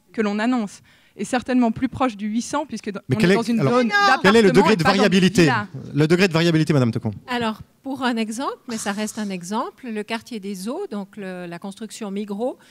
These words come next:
Speaker 4: on en attendait cent cinquante-sept habitants, aujourd'hui ils sont cent sept.
Speaker 2: Merci.
Speaker 3: Euh,
Speaker 2: Est-ce qu'on,
Speaker 3: madame
Speaker 2: est-ce qu'on peut avoir, est-ce qu'on a une autre question dans le public ?
Speaker 3: Oui, moi j'ai, j'ai toujours mes questions.
Speaker 2: Oui, mais madame, vous
Speaker 3: Parce
Speaker 2: n'êtes pas
Speaker 3: que
Speaker 2: seule. <laughs>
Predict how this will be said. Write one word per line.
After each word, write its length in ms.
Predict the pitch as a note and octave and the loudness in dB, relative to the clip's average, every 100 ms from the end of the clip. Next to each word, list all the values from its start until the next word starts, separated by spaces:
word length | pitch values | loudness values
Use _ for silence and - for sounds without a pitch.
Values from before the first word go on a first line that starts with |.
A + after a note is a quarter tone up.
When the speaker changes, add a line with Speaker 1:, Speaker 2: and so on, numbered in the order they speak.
| _ _ | _ _
Speaker 4:
on 140 | G3+ F#3+ | -14 -12
en 140 | G3 | -10
attendait 440 | G3 G#3+ A3 G#3 | -10 -10 -10 -8
cent 160 | G3+ A3+ | -8 -8
cinquante-sept 640 | - G#3+ G3+ F#3+ - B3+ | -10 -12 -12 -12 -10 -10
habitants, 480 | A#3 G3+ - B3+ C4+ G#3 | -12 -16 -12 -12 -10 -12
aujourd'hui 520 | G#3 G#3 G#3 A#3 - | -12 -14 -12 -14 -14
ils 80 | G3 | -16
sont 220 | - G3+ | -14 -10
cent 220 | G3+ F#3+ | -10 -10
sept. 440 | E3+ - C#3 - _ _ _ _ _ _ _ _ _ _ _ _ _ _ _ _ _ _ D#3+ _ _ _ _ - _ - - B2 _ | -14 -16 -18 -20 _ _ _ _ _ _ _ _ _ _ _ _ _ _ _ _ _ _ -20 _ _ _ _ -20 _ -20 -20 -20 _
Speaker 2:
Merci. 200 | C3+ - | -4 -2
Speaker 3:
Euh, 80 | C4+ C#4 - B3 D4 | -4 -6 -6 0 2
Speaker 2:
Est-ce 100 | B3+ | 2
qu'on, 60 | D#4 | 0
Speaker 3:
madame 160 | D4 - - _ _ _ _ - | -2 -6 -20 _ _ _ _ -4
Speaker 2:
est-ce 120 | F#3 | 0
qu'on 60 | G3+ | 2
peut 100 | A3 | 2
avoir, 240 | A#3 G#3+ | 2 2
est-ce 80 | F3+ | 0
qu'on 100 | G#3 | 0
a 80 | A3 | 2
une 120 | G#3 | 4
autre 180 | A3+ - | 2 2
question 420 | A#3 - A#3 A3+ | -2 2 4 6
dans 100 | G#3 | 6
le 120 | G3 | 4
public ? 340 | F#3 G3 G3+ A3 | 4 4 4 4
Speaker 3:
Oui, 200 | F#4 E4 | -2 2
moi 140 | E4+ F#4+ | 4 2
j'ai, 220 | D#4+ A#3+ | 0 -4
j'ai 140 | D4 | -6
toujours 420 | A#3 G#4 F#4+ G#4 C#4+ | -2 0 2 2 2
mes 120 | C4+ | 2
questions. 560 | B3 A3+ - - G#3+ F#3 | -2 -6 -8 -10 -2 4
Speaker 2:
Oui, 100 | A#3 | 6
mais 80 | A3+ | 6
madame, 220 | G#3+ F#3+ | 4 4
vous 60 | |
Speaker 3:
Parce 40 | G#3+ | 4
Speaker 2:
n'êtes 100 | - | 4
pas 80 | G#3+ | 4
Speaker 3:
que 60 | |
Speaker 2:
seule. 280 | A#3+ G3 | 6 6
<laughs> 60 | D3 | 4